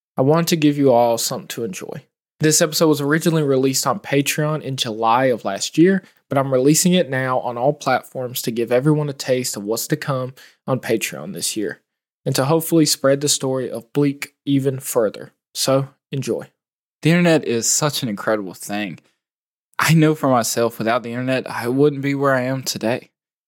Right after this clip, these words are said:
And if you talk to most emerging artists, you will hear the exact same thing.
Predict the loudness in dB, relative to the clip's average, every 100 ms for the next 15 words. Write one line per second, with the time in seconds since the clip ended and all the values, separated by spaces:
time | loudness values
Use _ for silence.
0 | _ -4 0 2 2 0 0 0 0 2
1 | 0 2 2 0 -2 -4 -4 -6 -2 0
2 | 0 -2 -6 -6 -6 -2 0 2 2 0
3 | -4 -8 -6 -2 0 0 -4 -8 -12 -14
4 | -20